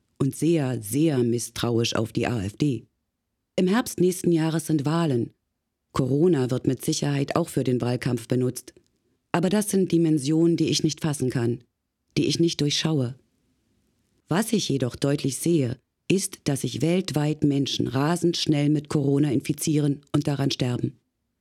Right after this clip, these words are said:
Überwiegend ältere Menschen. Auch wenn ich es nicht so richtig wahrhaben will, zähle ich inzwischen zu diesen älteren Menschen. Wie gesagt, Thorsten musste mich anfänglich darauf aufmerksam machen,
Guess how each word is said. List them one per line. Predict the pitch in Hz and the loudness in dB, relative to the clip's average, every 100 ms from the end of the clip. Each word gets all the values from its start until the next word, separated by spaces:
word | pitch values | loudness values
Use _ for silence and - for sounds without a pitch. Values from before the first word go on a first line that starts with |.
| _ _ 165 | _ _ 0
Überwiegend | 151 151 147 143 147 | 2 0 2 2 2
ältere | 180 185 151 139 | 0 0 0 2
Menschen. | 131 131 - 127 - _ _ _ _ _ _ _ - | 2 0 -2 -4 -6 _ _ _ _ _ _ _ -2
Auch | 220 226 | 0 2
wenn | 202 | 2
ich | 185 - | 2 2
es | 170 - | -2 0
nicht | 180 - | 0 0
so | 170 | -2
richtig | 175 208 185 147 | 0 0 -2 0
wahrhaben | 185 226 202 156 139 139 131 | 2 2 2 2 2 0 2
will, | 151 156 _ _ _ _ | 0 0 _ _ _ _
zähle | - 196 233 190 | -2 2 2 2
ich | 147 - | 2 0
inzwischen | 139 - 160 - 139 | -2 0 -2 0 -2
zu | - | 0
diesen | 135 139 135 | 0 0 0
älteren | 135 147 147 139 131 | 0 0 0 0 2
Menschen. | 135 135 139 139 127 - _ _ _ | 2 2 0 -2 -4 -8 _ _ _
Wie | 139 123 | -2 0
gesagt, | 131 170 160 143 _ _ _ _ - | 0 0 -2 -4 _ _ _ _ -2
Thorsten | 180 196 - 131 | 0 0 0 0
musste | 123 - 127 | 0 0 -2
mich | 123 - | 0 0
anfänglich | 135 - 135 135 | -2 0 0 -2
darauf | 131 123 131 | -2 -4 -2
aufmerksam | - 143 143 139 - 139 135 | 0 0 0 -2 -2 0 0
machen, | 135 143 | 2 0